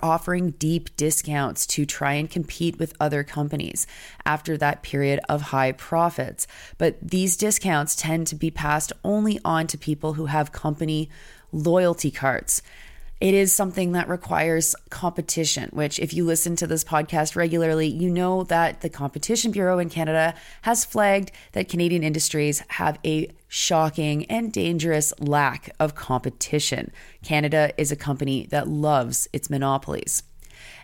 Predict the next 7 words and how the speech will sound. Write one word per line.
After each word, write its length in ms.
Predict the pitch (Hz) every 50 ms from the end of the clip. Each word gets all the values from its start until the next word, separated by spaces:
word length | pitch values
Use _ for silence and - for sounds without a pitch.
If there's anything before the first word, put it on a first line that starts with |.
| - -
Evans 340 | 233 233 277 277 277 220 185
does 320 | - 175 165 170 185 -
talk 360 | - - - 151 156 160 -
to 200 | - - 180 175
a 60 | 185
Canadian, 720 | 180 - 196 175 143 127 120 120 120 120 139 175 214 226 -
though, 460 | 160 143 143 135 131 139 160 190